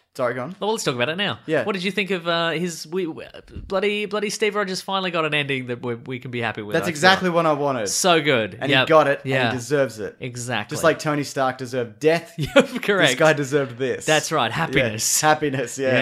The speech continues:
Speaker 2: Yeah.
Speaker 1: 'Cause he hasn't had a lot of happiness in his
Speaker 2: And
Speaker 1: life.
Speaker 2: Thor's got somewhere in the middle.
Speaker 1: Yeah, that's
Speaker 2: So the
Speaker 1: right.
Speaker 2: Holy Trinity.
Speaker 1: He gets, he gets to be the Asgardians of the galaxy,
Speaker 2: Yeah, nice.
Speaker 1: which I think could, I
Speaker 2: Yeah.
Speaker 1: think that could be Guardians three. It could be a Thor
Speaker 2: Gosh, I hope so.
Speaker 1: tro-, crossover.
Speaker 2: Yeah,
Speaker 1: Why
Speaker 2: that'd be
Speaker 1: not?
Speaker 2: great. Why
Speaker 1: Why not
Speaker 2: not?
Speaker 1: do that?
Speaker 2: Yeah.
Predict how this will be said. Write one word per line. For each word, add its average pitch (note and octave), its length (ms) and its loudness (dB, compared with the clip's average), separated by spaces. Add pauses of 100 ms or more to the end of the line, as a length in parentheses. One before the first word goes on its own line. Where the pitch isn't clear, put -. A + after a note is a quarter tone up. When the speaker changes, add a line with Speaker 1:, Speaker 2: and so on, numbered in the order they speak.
(500)
Speaker 2:
Yeah. G2 80 -12
Speaker 1:
'Cause G3 100 -2
he A#3 60 4
hasn't A#3+ 180 2
had A#3 100 2
a A3 60 0
lot A#3+ 140 2
of B3+ 80 -2
happiness F#3 380 -2
in D3 60 -2
his C3+ 120 -4
Speaker 2:
And C#3 80 0
Speaker 1:
life. A2 100 0
Speaker 2:
Thor's A3 280 6
got F3 160 0
somewhere E3 340 0
in C#3 60 -4
the C3 80 -4
middle. G#2+ 380 -4
Speaker 1:
Yeah, E3 200 4
that's D#3 100 4
Speaker 2:
So F#3 60 4
the E3 60 8
Speaker 1:
right. D3+ 80 4
Speaker 2:
Holy F#3+ 240 8
Trinity. A#2 440 0
Speaker 1:
He F3+ 120 0
gets, F#3 280 -2
he F3+ 140 -4
gets F#3 160 -2
to F#3 80 -2
be E3 120 0
the D#3 100 2
Asgardians C#3 580 2
of B2+ 60 -12
the B2 80 -8
galaxy, A2+ 500 -4
Speaker 2:
Yeah, A#2+ 220 -4
nice. A#2 320 -8
Speaker 1:
which C3+ 100 -4
I - 20 -8
think C3 200 -6
could, B2+ 200 -8 (220)
I F#3+ 120 0
Speaker 2:
Yeah. - 60 0
Speaker 1:
think E3+ 420 -4
that D3 220 -2
could C3+ 120 -8
be C3+ 100 -6
Guardians B2 460 -2
three. D3 220 -4
It G#2 100 -10
could A#2 120 -12
be B2 80 -8
a A#2 40 -10
Thor C#3 380 -8 (120)
Speaker 2:
Gosh, D3 260 -8
I G#2+ 40 -6
hope D#3 160 -6
so. G#2+ 220 -10 (120)
Speaker 1:
tro-, A#2 180 -10
crossover. G2+ 540 -10
Speaker 2:
Yeah, - 60 -6
Speaker 1:
Why - 100 -2
Speaker 2:
that'd D3+ 80 -4
be - 60 -4
Speaker 1:
not? C#3+ 80 -4
Speaker 2:
great. C4 360 -6
Why D#3 100 -6
Speaker 1:
Why A#3 40 -4
not D4+ 160 -6
Speaker 2:
not? D#3 100 -6
Speaker 1:
do A#2 60 -6
that? F#2+ 280 -12 (460)
Speaker 2:
Yeah. C4 180 -10